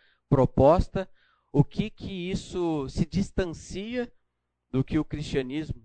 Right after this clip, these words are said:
diz. É, a gente vê o pensamento utópico. E, por fim, eu quero começar a,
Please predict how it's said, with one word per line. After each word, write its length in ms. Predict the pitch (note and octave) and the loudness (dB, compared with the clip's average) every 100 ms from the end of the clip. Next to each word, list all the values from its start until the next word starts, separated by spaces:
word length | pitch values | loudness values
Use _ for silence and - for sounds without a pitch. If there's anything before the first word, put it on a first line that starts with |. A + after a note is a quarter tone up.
| _ | _
diz. 560 | A#2+ D#3+ G#3+ - - - _ _ _ _ _ _ _ _ _ | -8 -6 -6 -10 -18 -20 _ _ _ _ _ _ _ _ _
É, 300 | - A2+ G#2+ - - | -6 -4 -6 -12 -14
a 60 | |
gente 300 | C3 E3+ E3+ | -10 -8 -6
vê 320 | D3 F3 F#3+ - _ _ _ _ - | 0 2 0 -4 _ _ _ _ -12
o 80 | E3+ | 0
pensamento 840 | - F#3+ - E3+ D#3 F3 G3 F3+ | 4 4 2 0 0 -4 -2 0
utópico. 840 | D#3+ _ - F#3 - - - - - - - _ _ _ _ _ _ _ _ _ _ _ _ | -2 _ 4 4 4 -4 -6 -18 -18 -18 -20 _ _ _ _ _ _ _ _ _ _ _ _
E, 100 | A3+ | -4
por 220 | B3 B3+ G#3+ | 0 0 -2
fim, 280 | G3 A3 | -2 -4
eu 100 | A3 | -4
quero 640 | G3+ G3+ G3 G3+ F#3 D3+ B2 | 0 2 2 2 2 0 -2
começar 720 | - F#3+ F#3+ - - F3+ G#3 - | -6 -6 -6 -4 -2 0 -2 -2
a, 480 | D#3+ D3+ C#3 A#2+ | -2 -2 -4 -6